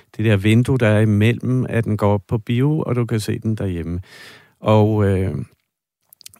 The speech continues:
der var vores ræsonnement, "Ok, den her, den er, den er coronaramt. Øh, der er ikke nogen, der prøver at ligesom vride armen rundt på ryggen på os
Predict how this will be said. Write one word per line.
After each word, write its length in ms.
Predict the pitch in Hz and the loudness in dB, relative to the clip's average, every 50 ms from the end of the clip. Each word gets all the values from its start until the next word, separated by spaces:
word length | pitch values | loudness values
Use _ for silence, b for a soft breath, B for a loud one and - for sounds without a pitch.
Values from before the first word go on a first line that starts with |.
| _ _ _ _ _ - - | _ _ _ _ _ -2 0
der 100 | 123 135 | 0 2
var 180 | 127 131 123 | 4 2 2
vores 680 | 104 101 107 113 123 139 143 135 - - - - - - - 107 | 2 2 2 2 4 2 2 0 -4 -6 -8 -10 -12 -10 -4 0
ræsonnement, 760 | 104 107 107 - - 98 107 104 101 98 101 101 104 110 - | 0 2 2 0 0 -2 0 0 2 2 2 2 2 0 0
"Ok, 460 | - 117 107 - - 113 104 92 - | -2 -6 -6 -4 -4 -2 -2 -2 -2
den 200 | 104 110 110 113 | 0 0 2 2
her, 200 | 117 117 110 82 | 2 2 0 0
den 220 | - - 117 104 113 | -2 -2 -2 0 0
er, 240 | 110 98 101 95 | 0 0 0 0
den 260 | 92 - - 123 117 113 | -2 -2 -2 -2 0 0
er 140 | 113 95 | -2 -2
coronaramt. 1080 | 95 - - - 101 - 107 120 143 165 160 131 120 107 - - - - - - - - 202 - | -4 -4 -2 -2 -2 0 0 0 2 2 2 2 2 0 0 -2 -8 -14 -14 -14 -14 -18 -12 -6
Øh, 560 | 101 107 104 98 98 98 98 95 92 95 92 - | -4 -2 -2 0 0 -2 -2 -2 -2 -4 -4 -2
der 80 | - 104 | -2 0
er 120 | 98 101 | 0 0
ikke 160 | 104 101 - | -2 -2 -2
nogen, 180 | 110 104 113 110 | -2 0 0 0
der 120 | - 113 | -2 -4
prøver 600 | 98 - - 92 95 92 101 113 113 - - 101 | -6 -4 -4 -2 0 2 2 2 2 2 0 0
at 100 | 98 98 B B B B B B B B B B B | -2 -2 B B B B B B B B B B B
ligesom 300 | 160 113 110 110 104 98 | -6 -4 -2 -2 -2 0
vride 240 | 101 110 107 107 98 | 2 2 4 4 2
armen 280 | 87 95 - 110 113 | 2 0 -2 0 -2
rundt 260 | 101 104 104 85 71 - | 0 0 -2 -4 -2 -4
på 100 | 117 104 | -2 0
ryggen 300 | 101 98 98 110 113 110 | 0 0 0 0 -2 -2
på 160 | - - 64 | -2 -4 -2
os 380 | 80 107 120 123 - - - | 0 0 0 0 0 -4 -8